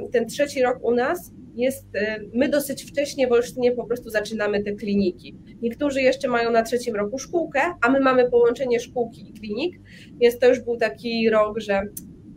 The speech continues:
było tak średnio, ciężko na farmie, ale fajnie w szpitalu. Czwarty rok był najlżejszy ze wszystkich, bo też przypadła nam pandemia. To co tu dużo mówić, były zajęcia online,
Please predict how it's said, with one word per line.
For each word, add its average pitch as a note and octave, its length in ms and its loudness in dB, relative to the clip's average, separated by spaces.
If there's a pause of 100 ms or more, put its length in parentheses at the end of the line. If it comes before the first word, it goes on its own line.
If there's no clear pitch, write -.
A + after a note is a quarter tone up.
(140)
było C4 540 2
tak F3+ 160 -4 (760)
średnio, G#3 580 6 (180)
ciężko E4+ 400 4
na G#3+ 160 2
farmie, B3 680 0 (180)
ale D#4 180 2
fajnie B3 440 2
w G#3 60 0
szpitalu. G#3 760 -2 (680)
Czwarty F4 520 -2
rok D#4 300 0
był B3+ 240 2
najlżejszy B3 800 2
ze A3+ 120 -2
wszystkich, - 680 -10 (360)
bo D#4 140 0
też F4+ 220 0
przypadła C#4 520 0
nam A3+ 220 -2
pandemia. G#3 520 -4 (140)
To B3 260 -2
co D4+ 140 -8
tu D4+ 120 -6
dużo A#3 240 -2
mówić, F3+ 340 -4
były D4 280 -4
zajęcia A3+ 400 -2
online, A#3+ 520 -2